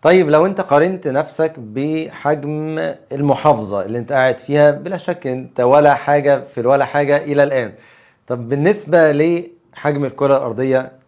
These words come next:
طبعًا احنا بنتكلم خلاص انت رحت مننا من زمان. تعال نبدأ بالكرة الأرضية نفسها، لو قارناها بالشمس، الشمس قد الكرة الأرضية مليون مرة. الشمس بيعتبروها نجم صغير، واللي بيعمل معاها واجب قوي بيقول عليها نجم متوسط. الشمس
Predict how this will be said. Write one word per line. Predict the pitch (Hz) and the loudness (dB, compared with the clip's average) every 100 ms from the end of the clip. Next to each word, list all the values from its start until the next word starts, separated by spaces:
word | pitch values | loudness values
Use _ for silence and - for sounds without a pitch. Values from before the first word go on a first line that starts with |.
| - | -6
طبعًا | 147 143 | -2 -2
احنا | 123 | -4
بنتكلم | 120 143 131 | -2 -2 -2
خلاص | 131 143 139 | -2 -2 -2
انت | 117 | -4
رحت | 131 139 - | -2 -2 -4
مننا | 120 120 135 135 | -10 -6 -4 -4
من | 120 | -4
زمان. | 113 101 101 | -6 -6 -6
تعال | 104 160 185 170 | 0 4 4 2
نبدأ | 160 143 | 0 -2
بالكرة | 120 151 147 | -2 0 0
الأرضية | 131 117 139 | 0 0 0
نفسها، | 139 127 156 160 | 0 -2 2 2
لو | 139 | 2
قارناها | - 117 117 147 | -2 -4 0 -2
بالشمس، | 135 - 151 151 _ _ _ _ 117 | -2 -6 -8 -8 _ _ _ _ -16
الشمس | - 175 190 - | -2 -2 0 -2
قد | 170 156 | -2 -2
الكرة | 147 170 156 | 0 2 2
الأرضية | 147 120 156 156 - | 0 -2 0 0 -2
مليون | 117 147 147 143 156 165 170 156 _ _ _ | -6 -4 -2 -2 0 0 -4 -8 _ _ _
مرة. | 131 165 120 92 - - | 2 2 2 -2 -10 -20
الشمس | - 202 220 175 | -2 -2 -2 0
بيعتبروها | 151 139 143 135 170 180 | 2 2 -2 -2 0 0
نجم | 180 175 160 | -2 -4 -6
صغير، | 147 143 139 214 202 - | -4 -2 -2 -2 -6 -10
واللي | 135 151 147 147 | -8 -6 -4 -2
بيعمل | 170 170 147 | -2 -2 -2
معاها | 143 156 | -2 0
واجب | 151 143 139 | -2 -2 -2
قوي | 165 | -2
بيقول | 131 131 | -2 -2
عليها | 131 127 131 | -2 -2 -4
نجم | 135 123 123 _ _ _ _ - | -6 -10 -14 _ _ _ _ -10
متوسط. | 123 127 135 131 104 95 _ _ _ _ _ | -4 0 0 0 -10 -18 _ _ _ _ _
الشمس | - 147 170 147 | 0 2 2 -4